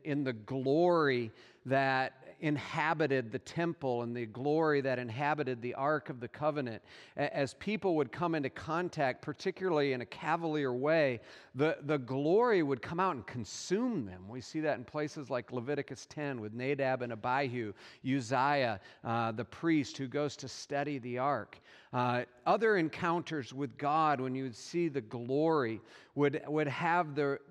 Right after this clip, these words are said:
the effect of really humbling the person. So you think of Job,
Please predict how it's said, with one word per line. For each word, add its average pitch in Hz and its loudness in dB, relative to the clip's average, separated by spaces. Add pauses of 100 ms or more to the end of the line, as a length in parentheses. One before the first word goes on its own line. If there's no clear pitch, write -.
(140)
the 135 -4
effect - -4
of 123 -2 (320)
really 151 6 (300)
humbling 156 2
the 131 -6
person. 135 -4
So 151 -4
you 143 4
think 160 0
of 117 0
Job, 120 -2